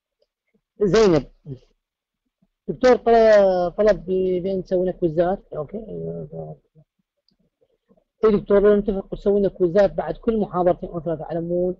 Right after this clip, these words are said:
ممتاز. نقدر، أقدر أسوي لكم. ممتاز، قلت لكم بس ناخذ المادة إن شاء الله أسوي لكم كويزات. بنهاية البكتيريا نسوي لكم كويزات بسيطة، هي أما إم سي كيو أما multiple choice question.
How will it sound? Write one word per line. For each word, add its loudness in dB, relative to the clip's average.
ممتاز. 2
نقدر، 0
أقدر 2
أسوي 4
لكم. -4
ممتاز، 0
قلت 0
لكم -2
بس -2
ناخذ 2
المادة 0
إن 0
شاء -2
الله -2
أسوي -2
لكم -4
كويزات. -8
بنهاية 2
البكتيريا -2
نسوي -2
لكم -6
كويزات 2
بسيطة، 0
هي -2
أما 0
إم -4
سي -12
كيو -4
أما 0
multiple -4
choice -4
question. -16